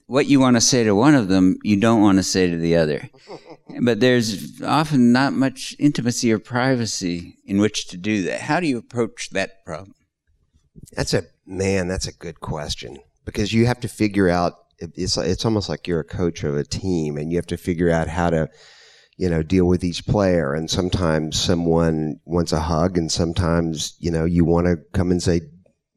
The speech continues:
Speaker 2: "Come on," and be a little more stern. You have to be able to do that and play, play it around.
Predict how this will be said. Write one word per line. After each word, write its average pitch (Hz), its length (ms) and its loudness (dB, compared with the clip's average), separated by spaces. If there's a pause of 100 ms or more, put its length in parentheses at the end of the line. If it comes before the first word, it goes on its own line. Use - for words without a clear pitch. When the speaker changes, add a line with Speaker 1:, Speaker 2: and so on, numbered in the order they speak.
(600)
Speaker 2:
"Come 92 180 -2
on," 226 240 2
and 76 80 -10
be 90 100 -2
a 85 60 -2
little 90 120 0
more 87 160 0
stern. 85 580 -4
You 85 120 -2
have 98 220 -2
to 98 100 -4
be 90 140 0
able 87 180 2
to 85 80 0
do 98 200 -2
that 85 200 0
and 85 100 -10
play, 87 400 0 (580)
play 101 180 -2
it 98 60 2
around. 90 520 -2